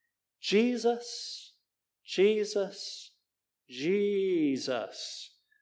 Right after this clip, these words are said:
There's just something about that name. You know, some people think that God's name is kind of magical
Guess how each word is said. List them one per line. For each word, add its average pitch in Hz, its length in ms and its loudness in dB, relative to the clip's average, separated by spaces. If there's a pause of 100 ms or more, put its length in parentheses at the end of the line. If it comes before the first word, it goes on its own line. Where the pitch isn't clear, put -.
(120)
There's 156 360 6
just - 480 4
something 123 560 0 (380)
about 123 760 0
that 123 380 0 (200)
name. 117 640 -2 (680)
You 143 60 2
know, 151 80 10
some 214 240 12
people 233 280 10
think 180 340 8
that 156 160 4
God's 147 340 8
name 139 480 6 (1300)
is - 80 -14
kind 185 220 6
of 135 80 10
magical 156 1040 4